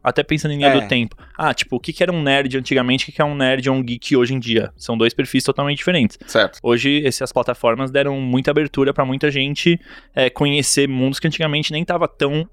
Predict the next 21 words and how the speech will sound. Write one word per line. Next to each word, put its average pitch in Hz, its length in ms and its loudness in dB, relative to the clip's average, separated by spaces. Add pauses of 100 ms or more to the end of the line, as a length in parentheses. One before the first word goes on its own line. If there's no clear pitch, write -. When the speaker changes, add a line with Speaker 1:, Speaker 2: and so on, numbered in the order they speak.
Speaker 1:
ao 135 100 0
seu 147 160 2
alcance. 156 500 0 (160)
Speaker 3:
Sim. 104 180 -2
Speaker 1:
Então, 117 300 2 (140)
pô, 113 240 2
não 110 100 -6
era 123 120 0
todo 175 160 -6
mundo 131 160 2
que - 80 -8
queria 113 240 2
ir - 20 0
no 120 100 -2
cinema 135 520 0
ver 135 500 2
um, 156 960 -2
um 139 80 0
filme 123 220 -4
do - 80 -8
Batman. 131 440 0